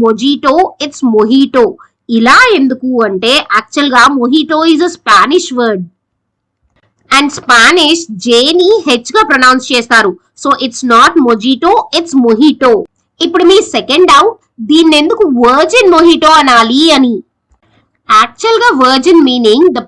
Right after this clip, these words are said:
person, especially woman, who has never had sex. కానీ ఇప్పుడు ఈ వర్జిన్ కి pure, untouched or unused మీనింగ్స్ కూడా వచ్చేసాయి. Like వర్జిన్ ఆయిల్ అని మనం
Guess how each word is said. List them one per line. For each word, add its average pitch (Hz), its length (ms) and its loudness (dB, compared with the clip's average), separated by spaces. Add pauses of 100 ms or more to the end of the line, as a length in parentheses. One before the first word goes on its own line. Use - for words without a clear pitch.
person, 233 380 0 (260)
especially 262 480 -4 (140)
woman, 226 320 -2 (440)
who 302 100 2 (140)
has 277 180 2 (180)
never 240 260 0 (140)
had 269 200 2 (160)
sex. 233 160 -6 (1040)
కానీ 262 420 4 (300)
ఇప్పుడు 339 280 -2
ఈ 302 40 0 (160)
వర్జిన్ 254 520 0
కి 285 100 -2 (260)
pure, 240 520 2 (280)
untouched 233 560 -4 (180)
or 233 100 4 (200)
unused 262 600 -2
మీనింగ్స్ 254 360 -4
కూడా 294 200 0
వచ్చేసాయి. 254 440 -4 (480)
Like 254 300 2 (200)
వర్జిన్ 277 440 2
ఆయిల్ 294 220 2
అని 294 140 0
మనం 277 120 0